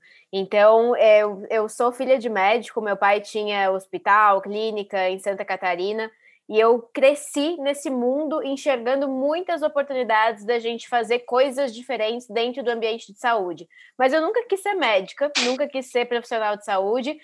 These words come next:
eu queria ajudar pacientes de outra forma. Então, quando eu entrei na faculdade, eu fiz administração na Federal de Santa Catarina, eu via uma oportunidade de juntar as minhas paixões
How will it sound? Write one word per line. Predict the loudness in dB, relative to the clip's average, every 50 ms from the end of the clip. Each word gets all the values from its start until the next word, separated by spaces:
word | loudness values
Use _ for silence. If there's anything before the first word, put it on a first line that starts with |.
| -20 -14 -6
eu | -4 -4
queria | -2 0 0 4 6 6 6 4 0 2 2
ajudar | 2 2 4 2 4 4 4 4
pacientes | 4 0 -2 0 -2 -2 0 0 -2 -4 -10
de | -4 0 0
outra | 0 0 0 -4 -6
forma. | -4 -2 -2 -2 -2 -2 -4 -8 -18 _ _ _ _ _ _ _ -10
Então, | -8 -2 0 2 4 4 4 2 -2 -6 -10 _ _ _
quando | 0 0 2 2
eu | 4 4 4
entrei | 4 2 0 0 0 0
na | -2 -2
faculdade, | -6 -8 -8 -4 0 2 4 4 4 2 0
eu | -4 -8
fiz | -6 -6
administração | -6 -6 -6 -8 -10 -12 -12 -10 -10 -10 -6 -4 -4 -4 -4
na | -4 -10
Federal | -14 -8 -6 -4 -2 -2 -2 -4
de | -6
Santa | -10 -12 -12 -12
Catarina, | -14 -10 -8 -8 -8 -6 -6 -6 -6 -6 -6 -8 -8 _ _ _ -20 _ _ -2
eu | 0 0 0 0
via | -4 -4 2 4 4
uma | 4 4 0
oportunidade | -2 -2 -4 -4 -4 -6 -6 -2 2 2 4 4 4 2 0 -2 -6 -8 -8
de | -8 -8 -6 -4 -2 -2 -4 -6 -8
juntar | -8 -4 -4 -2 -2 -4 -2 2 2 4 4 2 2 0
as | -2 -2 -2
minhas | -4 -4 -4 -6 -4
paixões | -2 -2 -2 -2 -4 -8 -6 -4 -2 -2 -4 -6 -10 -14 -20 -20 _